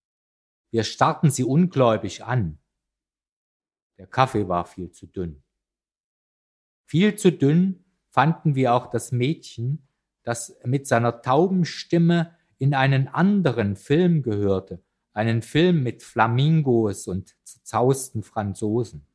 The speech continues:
Bowie rauchte und spielte nervös mit dem Feuerzeug. Ich bestellte mir Whisky, verfluchte die Taube.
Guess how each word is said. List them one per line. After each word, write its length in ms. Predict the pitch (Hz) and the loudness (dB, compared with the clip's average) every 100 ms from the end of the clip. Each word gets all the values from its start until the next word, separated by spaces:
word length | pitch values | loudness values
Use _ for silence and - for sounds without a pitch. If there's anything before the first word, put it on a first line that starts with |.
| _ _ _ _ _ _ _ _ _ _ _ _ _ _ _ _ _ _ - | _ _ _ _ _ _ _ _ _ _ _ _ _ _ _ _ _ _ 0
Bowie 340 | 135 175 156 | 2 4 2
rauchte 840 | 104 101 120 165 175 - - 87 - _ _ | 0 2 2 2 0 -8 -8 -8 -10 _ _
und 180 | 104 104 | -8 -8
spielte 440 | - 143 165 165 | -6 0 2 2
nervös 520 | 135 120 113 131 156 143 | 2 2 2 0 0 -2
mit 140 | 131 | -2
dem 140 | 120 | -2
Feuerzeug. 840 | 110 120 120 113 - - 87 76 71 _ _ _ _ _ _ _ _ | -2 0 2 0 -4 -8 -6 -6 -12 _ _ _ _ _ _ _ _
Ich 140 | - | -8
bestellte 480 | - 123 - 147 151 | -4 -4 0 0 2
mir 240 | 143 131 127 | 2 2 2
Whisky, 580 | 143 - - 101 90 _ _ _ | -2 -8 -8 -8 -8 _ _ _
verfluchte 600 | 110 - 139 165 - 123 | -6 -4 0 0 0 -6
die 240 | 110 101 | -6 -6
Taube. 560 | - 110 117 113 87 - | 0 2 2 0 -6 -12